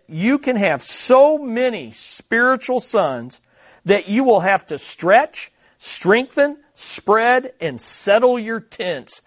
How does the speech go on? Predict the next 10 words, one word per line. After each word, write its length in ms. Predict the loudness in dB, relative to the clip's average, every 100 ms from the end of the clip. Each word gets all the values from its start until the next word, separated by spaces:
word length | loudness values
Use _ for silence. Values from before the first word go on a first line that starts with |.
| _ _
to 120 | -8 -8
fill 560 | -6 2 4 4 0
all 540 | -2 2 4 2 0 _
the 260 | -8 -4 -2
earth. 320 | -2 -4 -12 _ _ _ _
That 220 | 2 4
is 180 | 2 0
an 80 | -2
amazing 680 | -4 -4 -4 -4 -6 -8 -8
promise. 600 | -6 -4 -6 -10 -18